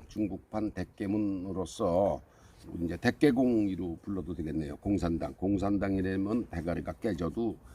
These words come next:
어, 공산당이다.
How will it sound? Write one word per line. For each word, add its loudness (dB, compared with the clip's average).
어, -6
공산당이다. 6